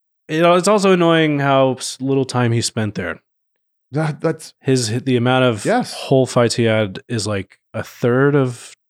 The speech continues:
Speaker 1: John Jones's title defenses.
Speaker 2: Right.
Speaker 1: And you're like, "He
Speaker 2: Right.
Speaker 1: was here for a cup of coffee."
Speaker 2: But thanks, John Jones, for giving us nothing. You know, it's
Speaker 1: For the
Speaker 2: like
Speaker 1: last
Speaker 2: even
Speaker 1: three
Speaker 2: John
Speaker 1: years.
Speaker 2: Yeah.
Speaker 1: Yeah.
Speaker 2: So it's like, that's what I mean. Like,
Speaker 1: <laughs>
Speaker 2: there's no,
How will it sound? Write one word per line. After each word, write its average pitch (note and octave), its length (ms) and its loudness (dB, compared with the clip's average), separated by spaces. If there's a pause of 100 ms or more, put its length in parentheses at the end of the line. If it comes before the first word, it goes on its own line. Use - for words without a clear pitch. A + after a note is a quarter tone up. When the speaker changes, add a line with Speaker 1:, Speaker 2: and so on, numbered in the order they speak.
Speaker 1:
John A2+ 300 -2
Jones's A2 500 -2
title G#2+ 300 -6
defenses. B2+ 640 -6
Speaker 2:
Right. G2+ 240 0 (480)
Speaker 1:
And A2 120 -4
you're G#2+ 120 -2
like, F#2+ 180 -6 (320)
"He A2+ 120 -12
Speaker 2:
Right. B2 60 0
Speaker 1:
was C3 140 -2
here G3 120 0
for E3+ 140 -2
a A#2 60 0
cup - 180 -8
of - 100 -14
coffee." - 440 -12 (180)
Speaker 2:
But - 220 -8
thanks, A#2 220 -4
John G2 260 -4
Jones, A2 340 -2
for F#2+ 400 -6 (200)
giving G#2 240 -6
us F2 120 -14
nothing. G#2 480 -6
You C3 80 0
know, C3 120 2
it's B2 100 -2
Speaker 1:
For C3 80 2
the A#2+ 40 2
Speaker 2:
like A2+ 140 4
Speaker 1:
last G#2+ 80 2
Speaker 2:
even B2+ 100 2
Speaker 1:
three A#2+ 120 2
Speaker 2:
John A2 80 0
Speaker 1:
years. G2+ 340 -4
Speaker 2:
Yeah. A#2+ 140 -2 (160)
Speaker 1:
Yeah. E3+ 60 2
Speaker 2:
So D#3+ 220 2
it's D3 100 -2
like, D#3 120 2
that's E3 180 2
what D#3+ 100 2
I E3 60 4
mean. E3 80 2
Like, D#3 280 2
Speaker 1:
<laughs> - 0 -
Speaker 2:
there's D3+ 200 2
no, E3+ 480 4